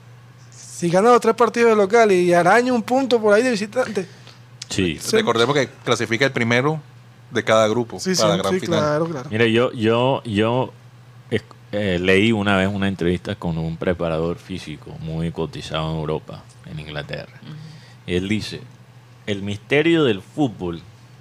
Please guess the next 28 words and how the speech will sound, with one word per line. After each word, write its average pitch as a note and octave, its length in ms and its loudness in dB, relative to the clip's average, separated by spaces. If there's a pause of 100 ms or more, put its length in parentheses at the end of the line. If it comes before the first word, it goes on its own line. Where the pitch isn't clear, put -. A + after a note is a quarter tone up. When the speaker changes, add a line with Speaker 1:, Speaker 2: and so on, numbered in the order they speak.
(1120)
Speaker 2:
es A2+ 180 -2 (540)
cómo D#3+ 420 2 (500)
convencer F#2+ 680 0
o A#2 80 0
motivar F#2 420 0
a - 20 4
los A#2 160 0
jugadores F#2+ 680 0 (540)
de G2 260 -2
no B2+ 420 -2
bajar C#3 340 2
el B2 140 0
nivel, G2+ 380 -2 (580)
el F#2+ 140 -4
rendimiento F2+ 640 -2
después E2+ 340 -4
de D#2+ 80 -16
un D#2 140 -18
gol". - 180 -16 (1700)
Eso E3+ 240 0
es E3 60 0
lo D3 100 -2
que - 120 -12
están A#2+ 280 -2
tratando A2+ 560 0
de F2+ 140 4
descubrir E2+ 640 -2 (2000)
en F2 560 0